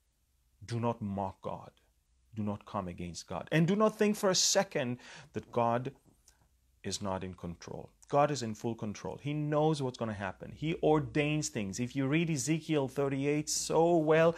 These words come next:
you see that God says to Gog, "I caused you to come, and I will also judge you." In other words, God knows their thoughts.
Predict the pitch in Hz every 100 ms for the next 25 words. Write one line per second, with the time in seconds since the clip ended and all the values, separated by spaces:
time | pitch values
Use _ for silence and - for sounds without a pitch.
0 | - - 156 - 190 180 156 139 175 180
1 | 175 196 180 170 - 156 120 170 196 190
2 | 170 - _ _ - _ _ _ _ _
3 | _ _ _ _ _ _ - 220 277 285
4 | 226 123 - _ _ _ _ _ - 180
5 | 170 143 135 123 - 120 95 - _ _
6 | _ _ _ _ _ _ _ _ _ _
7 | _ _ _ _ _ _ _ _ _ _
8 | _ - 156 160 170 180 175 123 101 117
9 | 117 110 - 104 110 101 - - _ -
10 | 160 180 147 - - - 131 208 277 254
11 | 254 220 143 131 160 180 - 117 98 -
12 | - -